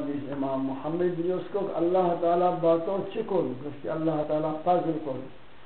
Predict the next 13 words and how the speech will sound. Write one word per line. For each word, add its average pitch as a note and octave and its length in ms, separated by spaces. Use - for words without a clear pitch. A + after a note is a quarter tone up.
میں D3 140
نے D#3+ 200
گوشت E3 200
کہ F3 60
امام D#3 460
محمد E3+ 500
ترا D#3 200
کو D3+ 240
این F3+ 100
چیز E3 100
علم G3 280
ما E3+ 100
عذاب D3 440